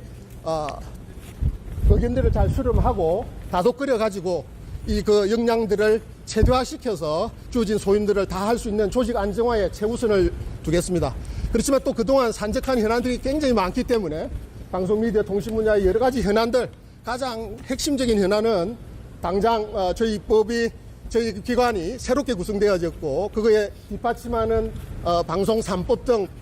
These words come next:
다양한 법들의 구속 조치들을 마련을 해야 할 것 같습니다. 시행령과 시행규칙 그런 것들 제가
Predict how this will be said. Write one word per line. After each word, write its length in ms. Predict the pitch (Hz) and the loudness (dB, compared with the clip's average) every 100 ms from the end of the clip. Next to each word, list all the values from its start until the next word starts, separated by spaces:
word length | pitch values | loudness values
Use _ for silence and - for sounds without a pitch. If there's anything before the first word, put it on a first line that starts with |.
| - | -8
다양한 340 | 160 208 247 | -2 2 2
법들의 520 | 247 262 - 254 233 214 | 0 -2 4 4 4 0
구속 320 | 208 269 - | -2 -4 -2
조치들을 420 | 226 226 208 202 | -4 0 0 2
마련을 360 | 196 226 208 190 | 2 0 0 0
해야 240 | 226 214 165 | 2 2 0
할 80 | 160 | -2
것 100 | 190 | -2
같습니다. 580 | 175 - 160 170 175 135 - - - - | -2 -2 -2 0 0 -2 -4 -8 -14 -12
시행령과 720 | - 226 240 247 240 185 196 | 0 2 4 2 2 2 0
시행규칙 680 | - 208 220 233 - 214 214 - - - - | 0 2 2 0 0 0 0 0 -12 -8 2
그런 160 | 226 | 2
것들 200 | 233 240 208 | 4 0 0
제가 480 | 196 196 233 240 | 0 2 2 2